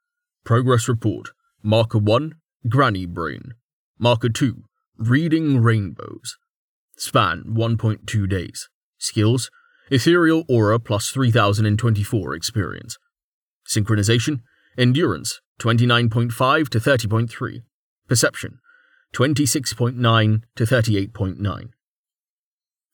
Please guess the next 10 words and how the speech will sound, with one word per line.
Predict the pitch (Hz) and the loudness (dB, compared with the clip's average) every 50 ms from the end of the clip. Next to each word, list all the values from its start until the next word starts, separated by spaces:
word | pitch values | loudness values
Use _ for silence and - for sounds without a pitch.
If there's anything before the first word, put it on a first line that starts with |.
| _ - | _ -6
"I | 120 127 135 135 131 | -4 -4 -4 -4 -4
think | 117 143 143 135 123 139 | -4 -2 -2 -2 -2 -2
I | 131 | 0
might | 127 127 120 117 113 | 2 2 2 2 2
have | 110 110 | 2 2
overdone | 113 113 107 107 104 117 120 120 113 | 2 2 2 2 2 2 2 2 2
it | 104 107 | 2 0
on | 104 107 104 | 0 0 -2
the | 101 | -2
perception, | 101 117 107 - - 131 123 120 - - - 104 104 | -4 -4 -6 -2 -2 -2 -2 -2 -4 -6 -6 -6 -6